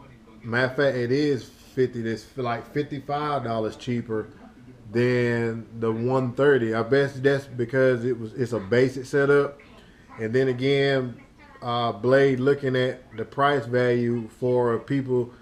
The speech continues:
can afford it a little more, and that's another plus I want to give that on, um, on Blade. Um, the one eighty,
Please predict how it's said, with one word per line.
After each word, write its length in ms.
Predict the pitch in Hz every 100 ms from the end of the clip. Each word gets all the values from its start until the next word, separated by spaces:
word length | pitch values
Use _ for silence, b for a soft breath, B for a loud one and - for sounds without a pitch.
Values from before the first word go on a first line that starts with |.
| B B - -
can 120 | 139
afford 380 | 117 - 156 151
it 120 | 120
a 60 | 117
little 260 | 113 117
more, 360 | 110 110 107 104
and 80 | 110
that's 180 | 127 127
another 400 | 120 127 135 123
plus 300 | - 123 120
I 100 | 113
want 240 | 113 110
to 80 | 110
give 320 | 113 117 107
that 220 | 113 113
on, 280 | 110 110 110
um, 380 | 107 104 101 95 - - - -
on 320 | 117 120 110 101
Blade. 420 | 117 117 107 98 - B B -
Um, 500 | 110 107 104 98 90 - - - - - _ - -
the 100 | 113
one 300 | 113 131 139 123
eighty, 520 | 131 139 131 123